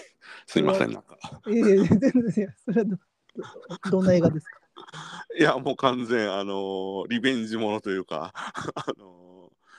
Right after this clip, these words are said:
Speaker 1: 弱い者を助ける、ただひたすら圧倒的強いおじさんが、あの、
Speaker 2: お、なるほど。
Speaker 1: 悪人をバッタバッタ倒していくっていう。
Speaker 2: あ、気持-、気持ちいいですね。
Speaker 1: <laughs> 気持ちいい系の、
Speaker 2: えー、あー、
Speaker 1: はい。
Speaker 2: それはいい、い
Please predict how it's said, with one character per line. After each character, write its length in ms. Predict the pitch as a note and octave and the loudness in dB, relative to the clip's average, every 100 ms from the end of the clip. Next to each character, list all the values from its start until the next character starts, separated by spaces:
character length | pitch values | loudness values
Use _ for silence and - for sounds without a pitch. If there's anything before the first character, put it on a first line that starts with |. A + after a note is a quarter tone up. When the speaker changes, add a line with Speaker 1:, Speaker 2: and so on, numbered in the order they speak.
| - _ | -20 _
Speaker 1:
弱 320 | - B2+ C#3 B2 | -2 2 2 0
い 80 | |
者 560 | G#2+ G#2+ A2+ A2+ A2+ - _ - | -2 -4 -2 -2 -2 -6 _ -8
を 120 | D#3 | -6
助 120 | G2+ - - | -6 -8 -6
け 120 | A2 | -6
る、 220 | E2 - _ _ _ _ _ _ _ | -6 -12 _ _ _ _ _ _ _
た 100 | B2+ | -2
だ 120 | G#2 | -2
ひ 80 | - | -2
た 120 | A#2 | -4
す 120 | A#2+ | 0
ら 200 | A2+ G#2+ | 0 0
圧 120 | A2 _ | -4 _
倒 160 | A2+ A2 | -2 -2
的 260 | A2+ G#2+ | -6 -12
強 300 | - A2 G2+ | -8 -4 -2
い 140 | E2+ E2+ | -2 -4
お 120 | F2+ | -8
じ 80 | F2 | -6
さ 120 | F2 | -8
ん 100 | F2+ | -6
が、 240 | G#2 - _ _ _ _ | -8 -8 _ _ _ _
あ 120 | D2+ | -14
の、 300 | D#2 F#3 D3+ | -6 -6 -4
Speaker 2:
お、 40 | D3+ | -4
な 80 | |
る 40 | D3+ | -4
ほ 120 | C#3 | -4
ど。 100 | A2 | -4
Speaker 1:
悪 40 | |
人 200 | G2+ G2 | -4 -2
を 60 | F#2+ | 0
バ 120 | F2+ | 0
ッ 60 | - | 0
タ 120 | E2 | -2
バ 120 | F2+ | -2
ッ 20 | |
タ 120 | - E2 | -4 -6
倒 220 | F2+ D#2 | -4 -6
し 100 | - | -10
て 80 | C#2 | -14
い 60 | |
く 120 | - | -16
っ 20 | - | -10
て 140 | F2 | -8
い 20 | |
う。 220 | - A#2+ - - - A#3 | -4 -4 -4 -10 -2 0
Speaker 2:
あ、 100 | G#3+ | 2
気 100 | G3+ | 2
持-、 160 | G#3+ - | 2 -2
気 100 | G3+ | -2
持 100 | G3 | -2
ち 80 | G3 | -2
い 20 | |
い 20 | D3 | -4
で 80 | |
す 120 | B2 C#3+ | -4 -10
ね。 240 | C#3 A#2+ | -10 -6
Speaker 1:
<laughs> 20 | |
気 80 | D3 | 0
持 120 | C#3+ | 0
ち 280 | C#3 C3 C3 | 0 -2 -2
い 0 | |
い 60 | D#3 | 2
系 200 | B2+ A2 | 2 2
の、 100 | G2+ | 0
Speaker 2:
え 20 | |
ー、 60 | E3+ | -2
あ 180 | E3 D3 | -2 -4
ー、 40 | |
Speaker 1:
は 40 | C#3 | -10
い。 20 | |
Speaker 2:
そ 160 | - E3+ | -10 -8
れ 80 | |
は 80 | E3 | -6
い 40 | |
い、 40 | |
い 40 | D#3+ | -8